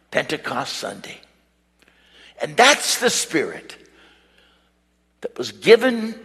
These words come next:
by our blessed Lord in his promise, in his leaving,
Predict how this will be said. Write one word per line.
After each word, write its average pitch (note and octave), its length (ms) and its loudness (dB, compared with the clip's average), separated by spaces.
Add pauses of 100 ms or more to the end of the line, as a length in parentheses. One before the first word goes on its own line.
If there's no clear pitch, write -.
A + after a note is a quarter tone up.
by A#2+ 160 0
our A#2 140 4
blessed F3 560 2
Lord D3 400 8 (1120)
in - 100 -12
his - 200 -2
promise, - 840 2 (560)
in D3+ 80 -8
his F3 180 0
leaving, B3+ 680 6